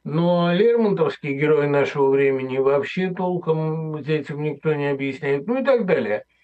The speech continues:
Это, понимаете, э, ничего не поделаешь, девятнадцатый век от нас удаляется, зато к нам приближается Фадеев с "Молодой гвардией", да, военная литература агитационная.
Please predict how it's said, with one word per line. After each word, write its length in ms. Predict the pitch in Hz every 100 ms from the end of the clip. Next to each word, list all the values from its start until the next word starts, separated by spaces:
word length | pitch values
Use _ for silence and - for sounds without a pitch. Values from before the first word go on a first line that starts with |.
| _ _ _ _
Это, 460 | 226 262 - 233 208
понимаете, 680 | 208 220 254 269 - 220 208
э, 640 | 196 190 170 175 175 170 185
ничего 560 | 185 202 202 175 233
не 80 | 240
поделаешь, 720 | 220 233 240 262 240 190 -
девятнадцатый 640 | 156 175 190 208 202 - 214
век 220 | 226 220
от 160 | 202
нас 240 | 202 185 -
удаляется, 800 | 196 214 240 247 220 - 165 147
зато 480 | 170 185 226 240 262
к 80 |
нам 240 | 196 190 170
приближается 1040 | 160 160 165 147 165 147 135 - 135 135 - - - -
Фадеев 600 | 233 175 151 160 156 135
с 100 | -
"Молодой 460 | 147 139 139 147
гвардией", 680 | 117 127 131 120 117 120 120
да, 380 | 127 180 208 208
военная 640 | 160 156 147 147 147 147
литература 640 | 139 135 151 135 127 143 135
агитационная. 1040 | 127 131 151 143 156 143 131 127 131 123